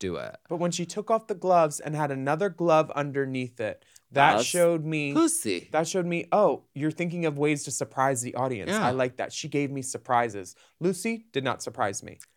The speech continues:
Speaker 2: They both did fine, but I wish Selena would have won for the fact that, like, she gave me more during this lip sync, but you know that Lucy is gonna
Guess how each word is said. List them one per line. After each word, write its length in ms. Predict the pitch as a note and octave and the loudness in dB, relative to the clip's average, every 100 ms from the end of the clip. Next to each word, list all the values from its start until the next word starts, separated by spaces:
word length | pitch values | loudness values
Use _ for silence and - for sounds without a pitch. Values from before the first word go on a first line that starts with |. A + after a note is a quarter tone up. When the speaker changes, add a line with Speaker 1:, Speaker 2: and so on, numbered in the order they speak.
| _ _ _ _ | _ _ _ _
Speaker 2:
They 100 | D#3+ | 4
both 200 | E3+ A3 | 4 4
did 160 | A3+ G3+ | 2 4
fine, 280 | G#3 F#3 | 4 4
but 240 | C#3+ C3 - | 2 0 2
I 80 | C3+ | 0
wish 280 | C3+ D3 - | 0 -2 -4
Selena 420 | - C#3+ C#3 B2+ | -6 -4 -2 -2
would 140 | B2 B2 | 0 0
have 80 | A#2 | 0
won 340 | A#2+ A2 A2 _ - | 0 -2 -8 _ -6
for 280 | A#2+ A#2 - | 0 0 -2
the 80 | A2 | -8
fact 340 | A#2 B2 A2+ - | 0 2 2 0
that, 140 | A2 | -2
like, 260 | A2 G#2+ - _ _ _ _ _ _ _ _ _ _ _ _ _ _ _ - | -2 -4 -6 _ _ _ _ _ _ _ _ _ _ _ _ _ _ _ -4
she 180 | - | -2
gave 220 | C#3+ C#3 C3 | 4 4 4
me 100 | B2 | 2
more 280 | A#2+ B2+ | 4 6
during 220 | C3 C3 B2+ | 6 4 2
this 160 | A#2+ | -2
lip 160 | C3 B2+ | -2 -2
sync, 260 | E3 E3+ E3+ | -2 -2 -2
but 160 | - | -2
you 120 | C#3 | -2
know 220 | C#3 C3+ C3+ | 2 4 4
that 160 | B2 | 2
Lucy 320 | C3+ C3+ - | -2 -4 -4
is 120 | B2 A#2+ | -6 -4
gonna 260 | B2 A#2+ | -4 -6